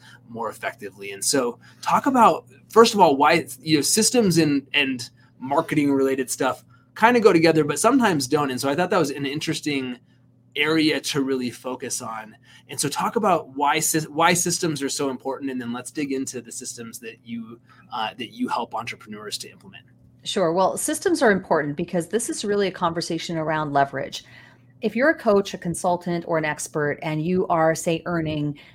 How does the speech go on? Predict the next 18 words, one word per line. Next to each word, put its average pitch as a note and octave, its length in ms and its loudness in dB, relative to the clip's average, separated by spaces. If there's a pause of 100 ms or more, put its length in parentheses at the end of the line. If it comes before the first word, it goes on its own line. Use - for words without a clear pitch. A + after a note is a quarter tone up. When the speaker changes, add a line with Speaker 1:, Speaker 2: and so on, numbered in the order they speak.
(140)
Speaker 2:
between D3+ 680 -2 (440)
five G#3 520 2
and D#3 280 -6
ten F3+ 180 -4
thousand D#3+ 380 0
dollars D3+ 300 -2
a D#3 40 -4
month D3 260 -4
in D3 100 -4
your C#3+ 100 -4
business C#3 400 -6
right D3 140 -8
now, D3+ 220 -10
you're D#3+ 280 -2
at G#3+ 180 -6
the B3 120 0
early F#3+ 280 -2
stages. - 640 -6